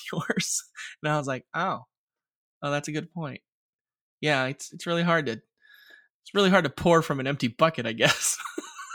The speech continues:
Uh, and so that's, I want to encourage you. Hopefully, uh, you don't feel called out, but I want to encourage you. If your quiet time has been just what you've been doing in lesson prep or sermon prep, um, don't do that.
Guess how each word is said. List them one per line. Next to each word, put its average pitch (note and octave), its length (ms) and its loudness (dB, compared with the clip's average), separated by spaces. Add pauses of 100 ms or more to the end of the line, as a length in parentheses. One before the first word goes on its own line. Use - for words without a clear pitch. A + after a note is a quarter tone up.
(1200)
Uh, C#3+ 260 6
and D#3 140 2
so F3 140 4
that's, F#3+ 320 6
I D#3 100 8
want F3 160 6
to F#3+ 100 6
encourage F3+ 480 6
you. E3+ 220 4
Hopefully, D3 720 2
uh, C3+ 60 2
you C3 120 2
don't C3+ 160 -2
feel C3+ 140 0
called C3 260 0
out, A#2+ 220 -2
but A#2 140 2
I B2+ 60 0
want C3 160 0
to C3 40 -2
encourage B2+ 400 -2
you. A#2+ 180 0 (240)
If B2 140 -2
your E3+ 160 6
quiet E3+ 380 6
time B2+ 300 0
has B2 240 -4
been B2+ 520 -4
just C#3 320 0
what B2+ 140 -2
you've B2 180 -4
been B2 140 -2
doing B2 220 -4
in A#2 120 -6
lesson B2 300 -4
prep B2+ 240 -2 (400)
or A2+ 200 0
sermon C3 360 -4
prep, D3+ 260 4 (560)
um, A2+ 380 -2 (140)
don't A#2+ 180 -2
do A2 80 -4
that. F2 160 -8